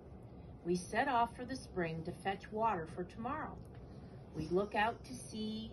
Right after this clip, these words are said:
and see the ship. Perchance Mother will have letters and a bolt of new cloth tomorrow from our visitors. Now there is time for quiet conversing.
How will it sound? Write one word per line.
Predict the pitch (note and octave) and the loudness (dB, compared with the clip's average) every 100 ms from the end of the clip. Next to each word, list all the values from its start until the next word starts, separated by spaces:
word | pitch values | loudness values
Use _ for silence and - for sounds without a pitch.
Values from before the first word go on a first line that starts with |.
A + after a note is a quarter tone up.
| - | -8
and | D3+ D3+ | -6 -8
see | - F3+ F3 G3 | -4 0 2 2
the | F#3+ G3 | 0 -2
ship. | - E3+ - - - - - - - - - - - | 0 -2 -2 -8 -12 -12 -14 -12 -12 -12 -12 -12 -2
Perchance | F#3+ F3+ - B3 C#4+ F#3+ | 0 0 0 -2 0 4
Mother | F#3 C#4+ D#4 | 6 6 4
will | G#3 A3 | 2 0
have | B3 B3 A3+ | 0 0 4
letters | C4 E4+ A3 F3+ - - | 4 4 2 0 -2 -4
and | G#3+ | -2
a | |
bolt | G#3 G#3 C#4+ E4+ | 0 2 0 0
of | C#4+ | -2
new | C4 D4 | 0 0
cloth | C#4 - C#4 A4 A#4 - | -2 2 4 4 0 -6
tomorrow | A3 G3 F3 E3 D#3+ | -2 0 2 0 -2
from | E3+ | -4
our | D#3+ D#3+ | -2 0
visitors. | F3 E3 D#3+ D3+ - - - - - - - - - - - - - D3+ | 0 -2 -4 -8 -8 -12 -12 -12 -12 -12 -12 -12 -12 -12 -12 -12 -6 -2
Now | E3 F3 G3 A3+ B3+ B3+ | 2 4 4 4 2 0
there | F3 D#3+ | -2 -4
is | D#3+ - | -6 -4
time | F3 F3+ F#3+ | 0 2 2
for | F3 | -2
quiet | - - D#3+ E3+ F#3+ - | -8 -4 -2 2 0 -2
conversing. | G#3+ G3+ F3 D#3+ - D#3+ | -6 -2 0 -2 -4 -8